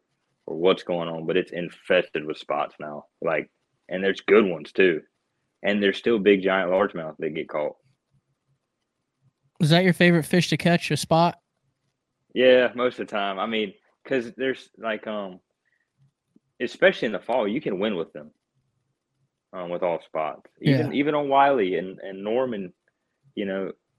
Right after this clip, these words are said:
Speaker 1: usually you need a big largemouth, but they're getting big here. So, but, like, Hartwell and, uh, um,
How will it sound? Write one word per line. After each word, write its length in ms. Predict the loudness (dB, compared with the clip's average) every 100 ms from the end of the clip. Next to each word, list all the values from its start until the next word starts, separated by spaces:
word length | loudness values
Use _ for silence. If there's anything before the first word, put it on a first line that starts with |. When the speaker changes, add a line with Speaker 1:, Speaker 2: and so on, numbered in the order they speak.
| _ _
Speaker 1:
usually 440 | -4 -4 -2 -2
you 60 | 0
need 160 | 0
a 40 | 2
big 160 | 2
largemouth, 420 | 2 0 0 -4 -4
but 60 |
they're 120 | -4 -4
getting 220 | -6 0
big 200 | 2 2
here. 260 | 0 -2 -4
So, 280 | -4 -6 -6 _ _ _ _ -6
but, 120 | 0
like, 200 | 0 0
Hartwell 560 | -2 0 2 0 -2 -2
and, 140 | -4
uh, 240 | -8 -10 -14 _ _ _ _ _ _ _ _
um, 460 | -10 -8 -10 -14